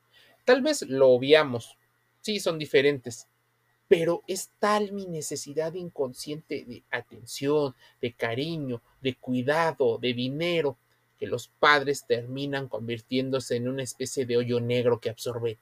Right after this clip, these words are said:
todo y muchas veces destruye muchas cosas a su paso. La criatura, entonces, el hijo, tiene esa función distorsionada. Por un lado, saben que no deberían de estar asumiendo ese papel, por ejemplo,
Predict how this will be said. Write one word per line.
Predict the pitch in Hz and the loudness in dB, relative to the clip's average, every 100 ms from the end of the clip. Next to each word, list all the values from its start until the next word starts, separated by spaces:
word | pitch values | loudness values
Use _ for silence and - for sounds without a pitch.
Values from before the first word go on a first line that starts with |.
| - | 2
todo | 139 127 139 - - - | 4 4 2 -2 -14 -8
y | 123 | -4
muchas | 123 131 120 | -4 -4 -6
veces | 117 117 139 | -6 -6 -6
destruye | 117 107 - 123 123 | -6 -8 -6 -4 -2
muchas | 120 135 - 123 | -2 -2 -6 -8
cosas | - 127 - - - | -8 -8 -8 -14 -18
a | |
su | - | -18
paso. | - - - - _ _ _ _ _ _ _ _ _ _ _ _ _ - | -16 -12 -12 -14 _ _ _ _ _ _ _ _ _ _ _ _ _ 2
La | 139 131 | 4 4
criatura, | 135 117 123 120 139 _ _ _ | 4 2 0 -2 -4 _ _ _
entonces, | 123 117 117 113 156 - - _ _ _ - | -10 -2 -2 -2 -8 -10 -20 _ _ _ -6
el | 117 117 | -4 -4
hijo, | 113 - 170 _ _ _ | -4 -6 -8 _ _ _
tiene | 131 135 | -6 -4
esa | - | -4
función | - 123 117 - 135 | -6 -4 -4 -2 -4
distorsionada. | 143 - 117 - 110 113 117 123 _ _ _ _ _ _ _ _ _ _ _ _ | 0 2 2 2 -2 2 0 0 _ _ _ _ _ _ _ _ _ _ _ _
Por | - 151 | 6 8
un | 214 | 10
lado, | 180 160 196 - | 10 8 4 0
saben | - 170 185 | 6 6 6
que | - 151 | 4 2
no | 151 | 4
deberían | 190 202 185 143 165 | 6 6 6 4 2
de | 165 | 0
estar | 156 160 165 | 0 4 4
asumiendo | 165 139 131 135 147 | 2 -2 -2 -2 0
ese | 151 151 | 0 2
papel, | - 113 - 135 | 0 -2 0 0
por | 135 117 | 4 2
ejemplo, | 107 123 117 120 - | 2 -4 -4 -4 -4